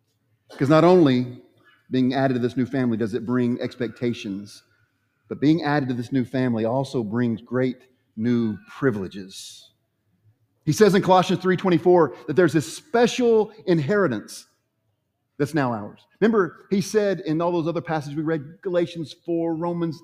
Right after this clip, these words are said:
eight, that when we've been adopted into God's family, we now are heirs with Christ of all the wonderful blessings that come with being part of this family.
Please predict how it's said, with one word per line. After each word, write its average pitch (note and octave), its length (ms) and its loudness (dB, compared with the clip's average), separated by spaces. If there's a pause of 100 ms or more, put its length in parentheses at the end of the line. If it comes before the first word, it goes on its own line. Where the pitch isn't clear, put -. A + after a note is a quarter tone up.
(160)
eight, F3 200 0 (280)
that D#3+ 100 -4
when E3+ 120 4
we've G3+ 100 0
been F#3 120 2
adopted F3 480 -2
into F3 140 0
God's D#3+ 280 -2
family, A2+ 560 -2 (300)
we D#3 200 2
now D3+ 380 0
are A2+ 220 -12 (100)
heirs G#2+ 640 -8 (240)
with A2+ 200 -6
Christ - 560 -10 (440)
of A#2 100 -4
all E3 320 2
the D#3 100 -2
wonderful D#3 760 0
blessings C3 560 -4
that A#2+ 160 -8
come B2+ 220 -2
with A2 160 -6
being A#2+ 220 -4
part A#2 200 -6
of G#2 40 -8
this A2 140 -8
family. G#2 400 -8